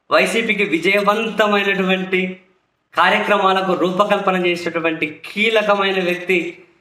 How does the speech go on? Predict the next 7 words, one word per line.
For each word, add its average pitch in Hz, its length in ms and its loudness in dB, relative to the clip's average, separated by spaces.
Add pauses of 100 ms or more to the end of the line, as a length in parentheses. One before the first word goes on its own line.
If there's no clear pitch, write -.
(220)
వైఎస్ఆర్ 185 400 2
కాంగ్రెస్ 170 380 0
పార్టీ 160 260 0
ప్రాథమిక 175 680 0
సభ్యత్వానికి 160 680 0
రాజీనామా 165 580 0
చేసుకుంటూ 156 580 -4